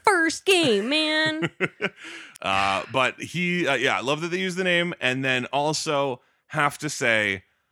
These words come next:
Speaker 2: I feel like this, this role was Jim Carrey having the most fun he's probably had in years.
Speaker 1: Probably,
Speaker 2: I f-
Speaker 1: yeah, since he was Count Olaf.
Speaker 2: Probably.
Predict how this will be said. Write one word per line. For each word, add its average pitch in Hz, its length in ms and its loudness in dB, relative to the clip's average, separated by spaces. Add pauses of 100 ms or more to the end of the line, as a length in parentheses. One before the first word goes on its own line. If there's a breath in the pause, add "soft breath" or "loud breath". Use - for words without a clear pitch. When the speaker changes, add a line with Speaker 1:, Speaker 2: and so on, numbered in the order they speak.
(320)
Speaker 2:
I 131 140 0
feel 139 300 0
like 127 240 -2
this, 127 280 -4
this 131 280 -2
role 127 280 0
was 117 200 -4
Jim 123 180 -4
Carrey 117 320 0
having 101 260 -2
the 101 60 -4
most 101 260 -6
fun 101 200 -4
he's 95 180 -6
probably 87 420 -6
had 82 220 -6
in 76 380 -10
years. 82 680 -18 (420)
Speaker 1:
Probably, 226 300 0
Speaker 2:
I - 80 2
f- - 80 -10
Speaker 1:
yeah, 185 260 0
since 202 360 -4
he 196 140 0
was 180 220 -2
Count 175 240 -2
Olaf. - 480 -8 (260)
Speaker 2:
Probably. 98 540 -2